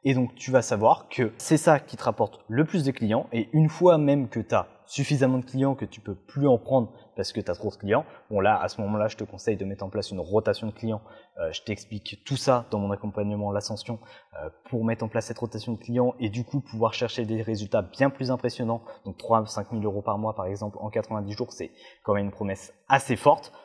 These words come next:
mais que je peux tenir grâce à toutes les méthodes que je propose dans l'accompagnement. Donc si t'es intéressé encore une fois, n'hésite pas à réserver un appel avec moi. Et cette méthode de rotation de clients, elle est vraiment super importante pour aller chercher des résultats incroyables. Mais du coup, mettons ta situation parfaite où t'as tous tes clients,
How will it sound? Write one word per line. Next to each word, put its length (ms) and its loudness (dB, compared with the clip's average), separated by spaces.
mais 80 -2
que 160 0
je 160 0
peux 160 0
tenir 380 0
grâce 260 2
à 80 -2
toutes 200 -10
les 60 0
méthodes 360 -2
que 100 -8
je 140 -6
propose 440 -6
dans 120 4
l'accompagnement. 640 0
Donc 80 -18
si 100 -14
t'es 80 -8
intéressé 380 -8
encore 180 -12
une 80 -14
fois, 180 -6
n'hésite 240 -12
pas 100 -4
à 120 -4
réserver 400 -4
un 140 -6
appel 200 -2
avec 160 -8
moi. 140 -8
Et 100 -2
cette 280 2
méthode 400 2
de 80 0
rotation 520 2
de 40 -4
clients, 340 -6
elle 100 -8
est 60 -4
vraiment 240 -8
super 400 -4
importante 440 -4
pour 140 -4
aller 100 -4
chercher 320 -6
des 100 -6
résultats 500 -4
incroyables. 420 0
Mais 100 -2
du 120 -4
coup, 220 0
mettons 440 4
ta 100 6
situation 540 0
parfaite 500 2
où 80 -6
t'as 160 -4
tous 140 -10
tes 120 -2
clients, 320 0